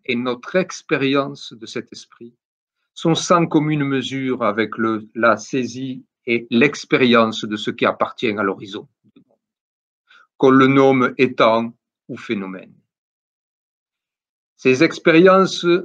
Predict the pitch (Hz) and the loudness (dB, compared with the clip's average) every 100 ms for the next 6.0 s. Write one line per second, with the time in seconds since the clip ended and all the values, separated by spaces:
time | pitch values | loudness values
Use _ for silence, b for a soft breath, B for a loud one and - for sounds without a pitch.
0 | - _ _ _ _ _ 143 147 156 175 | -8 _ _ _ _ _ -6 -4 -2 -2
1 | - 175 - 175 175 175 175 151 135 127 | -2 -6 -2 0 0 -2 -4 -4 -2 -2
2 | 120 110 117 127 120 139 139 139 - 120 | -2 -4 -4 -4 -6 -10 -12 -14 -8 -8
3 | 120 123 120 123 123 113 101 92 98 _ | -4 -6 -2 -4 -2 -2 -2 -6 -12 _
4 | - 117 139 131 127 123 110 110 - 131 | -14 -4 -2 0 0 0 -2 -2 -2 -2
5 | 120 107 110 107 107 - 110 104 95 90 | -2 0 2 2 0 0 -2 -2 -4 -8